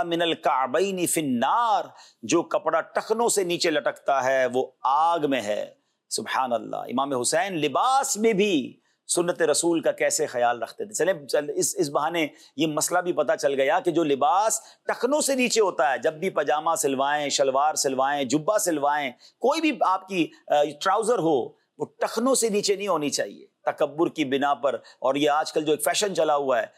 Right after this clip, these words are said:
ٹخنوں سے نیچے، کیا فرمایا کہ جو ٹ-، کپڑا ٹخنوں سے نیچے لٹکتا ہے وہ آگ میں ہے۔ اللہ کرے ہم بھی اپنے لباس میں، اپنے کردار میں، اپنے انداز میں سنتوں پر عمل کرنے والے بن جائیں۔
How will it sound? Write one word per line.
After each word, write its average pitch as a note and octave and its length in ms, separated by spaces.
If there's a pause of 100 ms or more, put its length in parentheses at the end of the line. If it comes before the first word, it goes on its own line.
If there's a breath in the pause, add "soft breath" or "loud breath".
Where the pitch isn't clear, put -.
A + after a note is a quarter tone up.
(160 soft breath)
ٹخنوں D#3 300
سے C#3+ 160
نیچے، D#3 300
کیا F#3 160
فرمایا F3+ 500 (340 soft breath)
کہ F3+ 120
جو C#4 640 (500 loud breath)
ٹ-، E3 140
کپڑا F#3+ 320
ٹخنوں C4+ 480
سے C#4 140
نیچے B3 200
لٹکتا F#3 520
ہے B2+ 200 (360 soft breath)
وہ C#3 200
آگ B2+ 360
میں A#2 120
ہے۔ G#2 180
اللہ B2 240
کرے C3 260
ہم C#3+ 220
بھی D3 140
اپنے C#3 160
لباس C3 560
میں، B2 220
اپنے C3 220
کردار C#3+ 520
میں، D3+ 200
اپنے F#3 200
انداز F3 540
میں A3 220 (400 soft breath)
سنتوں D3 500
پر - 340 (300)
عمل D3+ 160
کرنے B2+ 300
والے A#2+ 260
بن A2 160
جائیں۔ A2+ 280